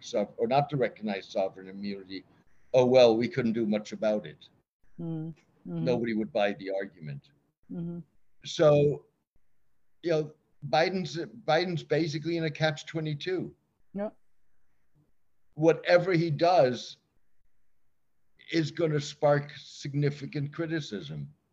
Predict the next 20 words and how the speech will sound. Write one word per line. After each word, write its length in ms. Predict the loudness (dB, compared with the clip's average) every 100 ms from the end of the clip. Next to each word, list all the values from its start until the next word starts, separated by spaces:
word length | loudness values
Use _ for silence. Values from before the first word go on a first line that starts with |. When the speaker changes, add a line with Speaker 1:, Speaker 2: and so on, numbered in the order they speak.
| _ -12
Speaker 2:
Mm. 280 | -10 -12 -14 -20 -20 _ _ _ 0
Speaker 1:
Obviously, 760 | 2 2 0 -2 -2 -2 -4 -4
if 180 | -6 -2
he 320 | -2 -2 -6
does 300 | -6 -6 0
not, 320 | 0 0 -4 -20 -6
uh, 200 | -2 -2 -4 _ -4
uh, 320 | -2 0 0 -2
convey 320 | -4 -2 0
s-, 180 | -2 -4 -10 -10 -4
um, 420 | 0 2 2 -2 -6 _ _ -20 -6
sovereign 380 | 2 4 4
immunity 500 | 4 4 4 0 -2
or 60 | -2
does 220 | -2 2
not 160 | 2 2
advise 360 | 4 6 4
the 80 | 0
court 320 | -2 0 0
that 120 | -4